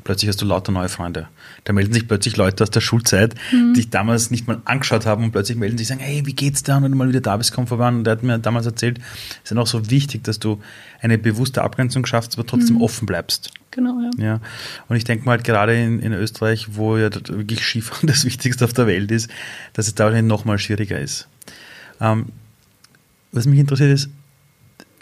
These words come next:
Speaker 1: wenn du an deine Jugend zurückdenkst,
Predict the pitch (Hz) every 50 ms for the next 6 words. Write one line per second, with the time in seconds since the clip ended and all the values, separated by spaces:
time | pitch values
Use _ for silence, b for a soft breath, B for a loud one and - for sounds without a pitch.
0 | _ _ _ _ _ _ _ - 117 113 127 127 123 127 139 151 151 143 143 -
1 | - 123 127 131 127 123 123 127 131 127 123 - 113 113 113 - - 98 98 101
2 | 98 -